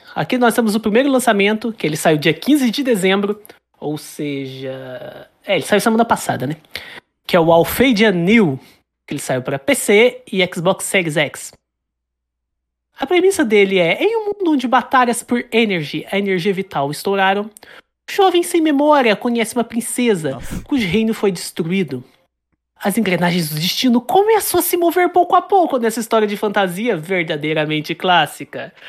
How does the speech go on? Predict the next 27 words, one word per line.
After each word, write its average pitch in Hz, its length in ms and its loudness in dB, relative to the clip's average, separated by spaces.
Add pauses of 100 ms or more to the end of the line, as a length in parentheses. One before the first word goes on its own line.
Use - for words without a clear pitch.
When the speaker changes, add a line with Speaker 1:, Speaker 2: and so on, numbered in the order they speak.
(240)
Speaker 1:
Abra 170 300 2
o 156 60 -4
caminho 175 340 -2
do 170 100 -2
desespero 175 560 -4
com 220 160 -8
aliados. 233 680 -2 (320)
Use 269 160 -2
até 285 180 0
três 359 540 2
estilos 294 560 -6
para 254 220 -4
cada 262 220 -4
personagem 233 640 -4 (140)
em 220 100 -4
batalhas 208 420 0
por 208 200 -4
turnos 247 420 2
para 220 180 2
obter 208 320 0
benefícios 202 600 -4
de 208 80 -4
recuperação 208 640 -2
para 196 160 -2
estilos 175 440 -6
de 170 80 -2
luta. 185 400 -4